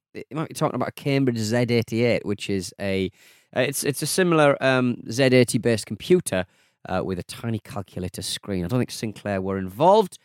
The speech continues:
I might be, uh, wrong. It kinda, I, I think it evolved from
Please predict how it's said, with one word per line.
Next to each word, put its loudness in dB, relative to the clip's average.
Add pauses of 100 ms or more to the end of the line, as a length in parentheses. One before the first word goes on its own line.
(240)
I -6
might 0
be, 0
uh, 0
wrong. 2 (260)
It -2
kinda, 2
I, 4
I 0
think 0
it 2
evolved 4
from 4